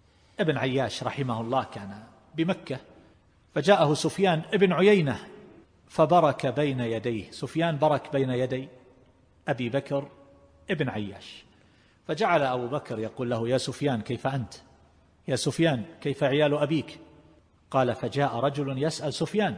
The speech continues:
سفيان إمام ويعرفه أهل مكة، وكان سفيان بن عيينة في مكة، فجاء رجل يسأل سفيان بن عيينة عن حديث،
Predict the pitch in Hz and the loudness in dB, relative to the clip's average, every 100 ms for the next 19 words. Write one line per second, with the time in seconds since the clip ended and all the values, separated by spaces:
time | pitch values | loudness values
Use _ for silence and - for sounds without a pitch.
0 | - - - 117 123 175 233 160 - - | -10 -18 -14 -8 -6 0 2 0 -2 -20
1 | - - - _ _ - 151 151 233 196 | -20 -20 -20 _ _ 2 6 6 6 6
2 | 170 151 143 127 131 - - - - - | 6 6 4 0 -4 -8 -12 -20 -20 -20
3 | _ _ _ _ _ - 165 151 - 135 | _ _ _ _ _ -4 0 0 0 -2
4 | 147 143 135 127 135 165 180 165 214 233 | -2 -2 -4 -2 0 0 0 -2 -2 -2
5 | - - - - - _ _ _ - 143 | -4 -16 -20 -20 -20 _ _ _ -10 0
6 | 180 139 151 151 127 131 156 - 113 98 | 2 4 4 4 0 0 -2 -4 -8 -10
7 | 104 - - - 160 143 135 113 110 110 | -14 -20 -10 -2 -2 2 2 0 -2 -2
8 | 120 165 156 123 147 165 156 127 - | 2 2 2 2 2 2 2 2 -4